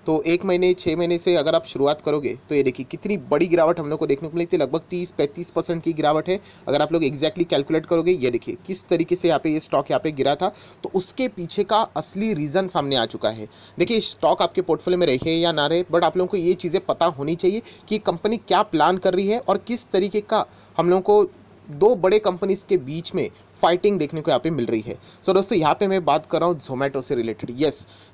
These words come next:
Zomato, जैसे मैंने आप लोगों को कहा, मेरे पोर्टफोलियो में तो अभी नहीं है, फ्यूचर में हो सकता है, क्योंकि मुझे इसका बिजनेस बहुत अच्छा लगता है। अभी खरीदना मुझे, again, वही चीज़ लग रही है, मैं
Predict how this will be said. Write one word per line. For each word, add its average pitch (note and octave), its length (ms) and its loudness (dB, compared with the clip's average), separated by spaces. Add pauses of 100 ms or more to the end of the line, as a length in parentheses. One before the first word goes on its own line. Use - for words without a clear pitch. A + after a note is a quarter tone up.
Zomato, G#3+ 360 4
जैसे D#3+ 240 0
मैंने G3+ 120 0
आप F#3+ 100 0
लोगों F#3+ 120 -2
को G3 60 -2
कहा, G#3 140 2
मेरे D#3 200 -2
पोर्टफोलियो D#3 380 -2
में E3 80 -8
तो F3+ 80 2
अभी D3 180 0
नहीं E3+ 180 -2
है, G#3 60 -2 (320)
फ्यूचर E3+ 280 0
में F3 100 2
हो C3+ 200 2
सकता G3 240 -2
है, F#3 40 0
क्योंकि E3+ 200 -8
मुझे D#3 200 -2
इसका D#3 180 -2
बिजनेस D3 340 -4
बहुत C#3 260 2
अच्छा E3+ 180 -4
लगता F3 260 -2
है। G3+ 160 -2 (360)
अभी G3+ 180 2
खरीदना G#3+ 380 2
मुझे, G3+ 320 2
again, F3+ 300 2
वही D#3+ 160 0
चीज़ F3+ 260 -4
लग E3+ 80 2
रही F#3 120 0
है, F#3 60 -2
मैं F#3 80 0